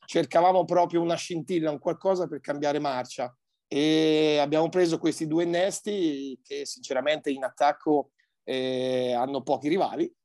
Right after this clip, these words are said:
eh, hanno tanti punti nelle mani, tanta qualità offensiva, e ci siamo chiusi in palestra per, sotto le feste di Natale in maniera clamorosa. Cioè, io penso non aver fatto mai tutti questi allenamenti sotto,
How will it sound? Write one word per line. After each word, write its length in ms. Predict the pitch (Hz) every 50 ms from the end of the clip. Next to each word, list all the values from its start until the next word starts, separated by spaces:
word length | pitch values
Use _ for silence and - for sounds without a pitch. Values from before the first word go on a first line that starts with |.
| _
eh, 560 | - - 135 131 131 131 131 131 131 131 131
hanno 220 | 135 135 139 143 139
tanti 320 | - 165 165 165 165 160
punti 240 | 131 170 165 151 -
nelle 200 | 147 160 170 175
mani, 340 | 165 165 180 190 180 156 135
tanta 260 | - 143 139 127 -
qualità 360 | - - 156 147 151 135 156 156
offensiva, 680 | 147 - 190 185 175 - - 139 135 147 175 196 190 _ _ _ _ _ _ _ _
e 320 | - - 143 143 143 139
ci 220 | 135 - - - 156
siamo 260 | - - 165 165 156
chiusi 240 | - - 180 147 170
in 80 | 160
palestra 640 | - - 151 160 170 156 - - 156 151 147 143 -
per, 320 | - - 151 151 151 143
sotto 300 | 135 - - 170 - 160
le 60 | 156 151
feste 340 | - - 160 151 - -
di 80 | 156 147
Natale 340 | 156 143 160 165 160 160 151
in 80 | 147
maniera 400 | 139 139 139 147 151 147 143 143 139 135 135 135 131 135 131 131 127 120 123 123
clamorosa. 580 | 127 - 147 139 151 170 156 143 123 127 123 156
Cioè, 180 | 151 - 123 113
io 460 | 120 139 143 147 139 131 123 117 - _ _ _ _ _ _ -
penso 640 | - 151 139 123 - - 143 147 143 143 139 147
non 120 | 143 143 156
aver 180 | 156 156 170
fatto 320 | 160 - - 160 151 - 165
mai 160 | 160 156 151
tutti 200 | 131 165 - 160
questi 280 | 143 165 165 - - 160
allenamenti 560 | 151 156 147 156 156 156 165 156 156 - 156
sotto, 720 | - - - 151 127 - 156 156 151 147 143 147 147 214